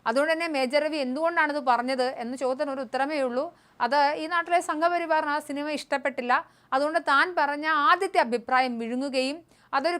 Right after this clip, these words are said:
കലാസൃഷ്ടി എന്ന നിലയിൽ താണ് താൻ പറഞ്ഞതെന്നും താൻ പിന്നെ നടത്തിയത് അതിൻ്റെ രാഷ്ട്രീയ ചർച്ചകളാണെന്നും ഒക്കെ പറഞ്ഞുകൊണ്ട് അദ്ദേഹം, ആ, മറ്റൊരു തരത്തിൽ ഈ ചർച്ചയെ കൊണ്ടുപോകാൻ ശ്രമിക്കുന്നുണ്ട്. സീ, നമുക്ക് സിനിമ ഇഷ്ടപ്പെട്ടിരിക്കാം,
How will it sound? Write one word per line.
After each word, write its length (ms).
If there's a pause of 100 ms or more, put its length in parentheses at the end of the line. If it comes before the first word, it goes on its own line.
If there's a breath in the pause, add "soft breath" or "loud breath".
കലാസൃഷ്ടി 600
എന്ന 180
നിലയിൽ 200 (100)
താണ് 180 (100)
താൻ 100 (120)
പറഞ്ഞതെന്നും 580 (380 soft breath)
താൻ 120 (160)
പിന്നെ 300
നടത്തിയത് 400
അതിൻ്റെ 220 (100)
രാഷ്ട്രീയ 440
ചർച്ചകളാണെന്നും 720
ഒക്കെ 120 (100)
പറഞ്ഞുകൊണ്ട് 400
അദ്ദേഹം, 280 (480 soft breath)
ആ, 20 (200)
മറ്റൊരു 360
തരത്തിൽ 360
ഈ 20 (120)
ചർച്ചയെ 340
കൊണ്ടുപോകാൻ 380
ശ്രമിക്കുന്നുണ്ട്. 520 (420)
സീ, 80 (120)
നമുക്ക് 280 (420 loud breath)
സിനിമ 240 (100)
ഇഷ്ടപ്പെട്ടിരിക്കാം, 680